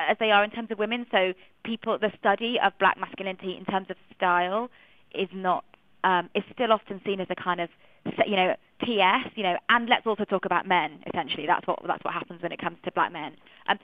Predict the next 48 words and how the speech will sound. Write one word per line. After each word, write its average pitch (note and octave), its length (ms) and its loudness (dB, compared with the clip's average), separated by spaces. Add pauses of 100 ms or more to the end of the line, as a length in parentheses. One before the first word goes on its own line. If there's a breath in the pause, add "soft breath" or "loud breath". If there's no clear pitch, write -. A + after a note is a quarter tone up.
(140)
but C#4+ 100 2
even E4+ 220 0
if E4+ 80 -4
we C4 80 -4
take - 240 0
things F3 200 -6
such - 160 -8
as, E3 120 -10
you F#3 80 -4
know, D#3+ 180 -2
a-, - 180 2
as G3 140 4
hair, D#3+ 480 4
for F3+ 60 -4
example, E3+ 320 -8
which - 160 -8
we're F3+ 80 -2
discussing G3+ 420 -4
about F3+ 180 2
in F3 60 -8
the F3+ 60 -10
context F#3 400 -8
of F3+ 80 -2 (300 soft breath)
black - 200 4
women F3+ 280 -2 (280)
all G#3+ 180 4
the F#3 100 0
time, G#3+ 540 4 (300 soft breath)
actually G#3+ 300 2
you G3+ 100 -8
look G#3+ 180 -4
at - 120 -4
what's G#3 180 -2
happening G#3 320 -4
with F#3+ 160 -4
black F#3 180 4
men B3+ 260 4
and F#3+ 120 0
hair, G3 480 2
which - 160 -10
is A3 80 -6
a A3+ 60 -4
kind A3 220 -2
of, G3+ 100 -6 (340 soft breath)
you A3+ 140 -4
know, F#3 200 2
a A3 80 2
huge C4+ 460 -2